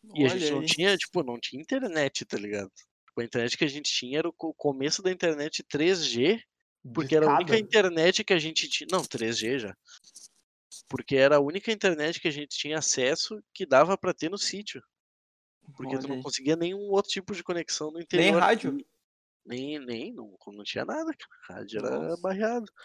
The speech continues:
Speaker 3: Nossa.
Speaker 1: O nosso telefone da casa era Rural Cell. Não sei se vocês sabem o que é Rural
Speaker 2: <laughs>
Speaker 1: Cell.
Speaker 2: Não
Speaker 1: Rural Cell
Speaker 2: sei o
Speaker 1: é,
Speaker 2: que é
Speaker 1: Rural
Speaker 2: isso.
Speaker 1: Cell é um outro tipo de conexão e tal.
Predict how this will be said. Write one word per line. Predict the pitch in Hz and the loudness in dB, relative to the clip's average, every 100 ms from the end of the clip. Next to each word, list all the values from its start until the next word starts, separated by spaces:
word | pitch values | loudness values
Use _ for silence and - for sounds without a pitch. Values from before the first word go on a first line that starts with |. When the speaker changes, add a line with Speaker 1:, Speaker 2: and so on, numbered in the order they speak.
| - - | -20 -20
Speaker 3:
Nossa. | 135 123 131 110 110 - | -16 -14 -10 -10 -10 -12
Speaker 1:
O | 135 | -6
nosso | 127 131 - | 2 4 4
telefone | 160 156 160 - 147 185 | 2 2 0 0 -2 0
da | 208 156 | 2 0
casa | - 131 139 | 2 0 2
era | 160 170 | 0 -2
Rural | 156 165 180 | -2 -4 -4
Cell. | - 160 156 - _ | 0 0 -2 -6 _
Não | - | -16
sei | 120 | -14
se | - | -12
vocês | 139 120 | -10 -6
sabem | 120 117 | -4 -6
o | 120 | -8
que | - | -6
é | 117 | -6
Rural | 117 110 | -4 -2
Speaker 2:
<laughs> | |
Speaker 1:
Cell. | 160 - | -2 0
Speaker 2:
Não | 175 | -2
Speaker 1:
Rural | 151 170 | 2 2
Cell | 151 - 170 | 2 0 4
Speaker 2:
sei | 160 | 4
o | |
Speaker 1:
é, | 123 123 123 127 | 4 2 0 2
Speaker 2:
que | |
é | 165 - | 4 4
Speaker 1:
Rural | 123 117 | 6 4
Speaker 2:
isso. | - | 2
Speaker 1:
Cell | 127 123 131 | 2 4 4
é | 135 | 2
um | 139 135 | -2 -4
outro | 135 139 | -2 0
tipo | - 131 135 | -2 -4 -6
de | 123 | -8
conexão | - 302 - - 110 | -2 -2 -2 -6 -6
e | |
tal. | - 208 | -8 -12